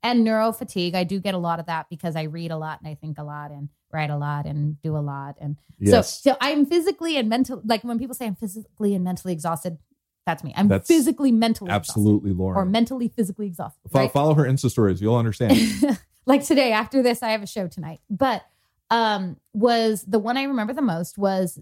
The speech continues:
Speaker 1: and the one that affected me the most was, uh, word recall. And I've spoken about this before. Um, I pride myself. I don't know if you guys can tell. Sometimes I can't speak very well,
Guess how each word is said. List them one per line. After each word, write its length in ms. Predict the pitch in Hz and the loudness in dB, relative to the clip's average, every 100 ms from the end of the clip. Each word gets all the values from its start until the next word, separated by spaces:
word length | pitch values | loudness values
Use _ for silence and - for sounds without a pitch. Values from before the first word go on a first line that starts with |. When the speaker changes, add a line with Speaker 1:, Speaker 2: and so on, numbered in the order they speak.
| - | -2
Speaker 1:
and 200 | 202 190 | 0 0
the 60 | |
one 160 | 196 240 | 0 0
that 200 | 202 160 _ | -2 -6 _
affected 340 | 247 240 - 196 | -8 -6 -2 0
me 140 | 196 | 0
the 80 | 175 | -2
most 360 | 175 165 160 - | -4 -4 -8 -2
was, 280 | 185 170 - | 0 0 -2
uh, 320 | 190 185 170 165 | -2 0 0 -2
word 280 | 170 226 | 0 -2
recall. 340 | 202 170 - - _ _ _ _ _ _ _ _ _ _ | 0 -8 -12 -20 _ _ _ _ _ _ _ _ _ _
And 140 | 196 | -2
I've 120 | 185 | -2
spoken 260 | - 233 240 | -2 0 0
about 220 | 214 196 | 0 -2
this 100 | 190 | -6
before. 480 | - 180 180 170 170 | -8 -6 -2 -2 -2
Um, 320 | - 175 170 - | -2 -2 -4 -4
I 200 | 208 214 | -2 -2
pride 580 | 190 - 180 202 214 180 | -4 -8 -4 -4 -4 -8
myself. 420 | 175 165 - 127 | -8 -8 -10 -10
I 100 | 160 | -6
don't 100 | 185 | -4
know 80 | 185 | -4
if 60 | 156 | -6
you 80 | 185 | -12
guys 180 | 156 | -14
can 120 | - 170 | -12 -6
tell. 160 | 180 | -6
Sometimes 380 | 170 180 165 151 | -4 -8 -8 -10
I 60 | - | -14
can't 240 | _ 151 _ _ | _ -20 _ _
speak 280 | - 156 - | -12 -12 -6
very 160 | 160 | -4
well, 260 | 160 160 | -2 -2